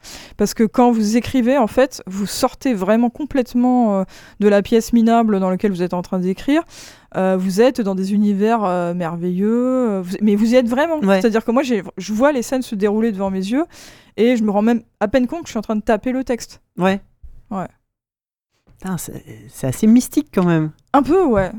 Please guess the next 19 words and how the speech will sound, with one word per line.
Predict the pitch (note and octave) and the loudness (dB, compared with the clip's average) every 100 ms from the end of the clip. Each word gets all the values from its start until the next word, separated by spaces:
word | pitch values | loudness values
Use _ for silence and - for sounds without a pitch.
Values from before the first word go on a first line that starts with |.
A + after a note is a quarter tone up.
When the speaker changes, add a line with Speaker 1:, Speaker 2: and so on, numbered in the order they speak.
| - | -6
Speaker 1:
Mais | A3+ | 0
il | A#3+ | 2
y | |
a, | A#3 | 4
il | |
y | A3+ | 2
a | A3 | 0
quasiment | D4 B3 C#4+ D4 C#4+ A3+ | -2 -4 -2 0 2 0
un | G#3 | -2
côté, | A3+ G#3+ C4 B3+ | -4 -6 -2 0
euh, | A#3 G3 | 0 0
chamanique, | G3 A#3+ A#3 A#3+ D4 D4+ A#3+ | 0 2 4 4 2 0 -2
euh, | G3+ | 0
passeur | G#3 A3 A3+ | 0 0 -2
d'histoire. | A#3+ - C4 | -2 -2 -2
C'est-à-dire | - G#3+ G3+ - | 0 0 0 -2
que | A3+ G3+ - | 0 0 -2
tu | - G3 | -10 -10
te, | - G#3 G3+ | -4 -2 -2